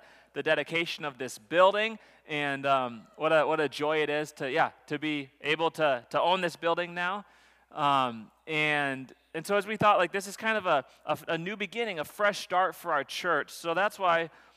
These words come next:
we're gonna spend these three weeks looking at these three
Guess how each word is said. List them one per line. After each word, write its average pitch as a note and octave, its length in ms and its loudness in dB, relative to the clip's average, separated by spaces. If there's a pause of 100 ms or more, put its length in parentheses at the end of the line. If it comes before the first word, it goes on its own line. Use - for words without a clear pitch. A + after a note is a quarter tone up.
(200)
we're D#3 120 -10
gonna D#3 120 0
spend D#3 300 -6
these D3+ 160 -8
three F3+ 300 -4
weeks C#3 440 -6 (400)
looking F#3 340 0
at F3 220 -2
these E3+ 300 -4
three F3+ 300 -4